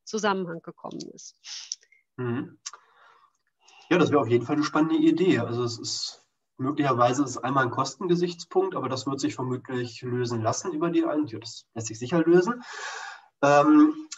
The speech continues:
Speaker 2: vielleicht ist es noch eher ein Problem, äh, dass die Lehrer und Lehrerinnen das dann eben auch vermitteln müssen.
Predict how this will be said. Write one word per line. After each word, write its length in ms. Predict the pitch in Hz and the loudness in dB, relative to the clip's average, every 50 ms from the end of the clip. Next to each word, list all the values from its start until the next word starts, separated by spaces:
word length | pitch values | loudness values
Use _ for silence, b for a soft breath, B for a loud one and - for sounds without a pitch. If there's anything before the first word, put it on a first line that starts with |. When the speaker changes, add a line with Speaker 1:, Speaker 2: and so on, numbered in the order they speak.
| _ _ _ _ _ _ _ | _ _ _ _ _ _ _
Speaker 2:
vielleicht 540 | - - 156 143 139 131 139 180 170 - - | -6 0 4 6 6 6 6 4 2 0 -2
ist 140 | 208 - | -2 -2
es 40 | - | 0
noch 140 | 180 175 175 | 0 0 2
eher 160 | 160 160 170 | 4 4 4
ein 100 | 170 170 | 4 4
Problem, 580 | 170 170 175 165 151 147 151 165 165 170 175 165 | 4 2 2 2 4 6 8 8 8 8 6 6
äh, 240 | 147 151 156 151 151 | 4 4 4 4 4
dass 140 | 151 151 | 2 0
die 140 | - - 151 | 4 4 4
Lehrer 480 | 135 135 135 151 156 143 151 156 156 151 | 4 6 4 2 2 4 4 4 4 4
und 160 | 147 147 139 | 4 2 0
Lehrerinnen 400 | 135 139 147 143 143 147 151 147 | 2 4 4 4 4 4 4 2
das 120 | 147 147 | 2 0
dann 220 | - 147 143 147 147 | -2 -2 -2 -2 -4
eben 220 | 135 139 147 151 | -4 -4 -4 -6
auch 60 | - | -6
vermitteln 420 | - 156 147 175 170 127 110 104 101 | -8 -6 -6 -6 -4 -2 -4 -4 -4
müssen. 500 | 101 104 110 - 113 110 110 110 110 | -6 -8 -10 -8 -6 -6 -4 -4 -4